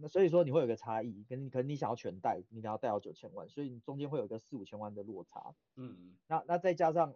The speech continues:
Speaker 1: 呃，再加上建物再平下去，可能你还是有三四千万落差这样。
Speaker 2: 嗯。
Speaker 1: 所以
Speaker 2: 嗯。
Speaker 1: 这三四千万落差，它，呃，会，会用你个人的，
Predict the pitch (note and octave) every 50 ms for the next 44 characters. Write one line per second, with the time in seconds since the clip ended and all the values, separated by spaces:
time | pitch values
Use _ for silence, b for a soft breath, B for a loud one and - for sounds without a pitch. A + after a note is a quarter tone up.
0 | - _ C3 B2 A#2 A#2 - E3 D#3 E3+ D#3+ E3 D#3 - F#3 E3+ D3+ D3+ C#3 C#3
1 | C3 B2 - A#2+ A2 A#2 C3 A#2+ A2+ - B2 - G#2 G#2+ A2+ A#2 A2 G2+ G#2 G#2
2 | G2+ A2 C#3 A#2 G2 - A2+ A2 A2 A#2 G#2+ A2 G2+ G2+ G2 F#2 G#2 A2+ G#2+ G#2
3 | _ - - - _ - D#2+ _ _ _ _ _ _ _ _ A#2+ A#2 A#2 A#2+ A#2+
4 | D3+ E3+ D#3 C3 - _ _ A2+ A2 A2 A2 A2 G#2+ G#2 G#2 _ _ _ _ _
5 | _ _ _ G3+ F#3+ G3 F#3+ F#3 F#3 E3+ F3 F3+ F3 E3+ D3+ D3+ E3 D3+ C3 -
6 | - A#2+ A#2+ A#2+ B2 B2 A#2 A#2+ A#2 A#2+ - _ _ _ _ _ _ _ A#2 A2
7 | G#2+ C#3 C#3+ C#3+ - _ _ _ D#3 C#3+ C3+ D3+ C#3+ A#2 G#2 F#2+ - C#3+ B2 G#2
8 | G2 G#2 G2+ G2 F2+ -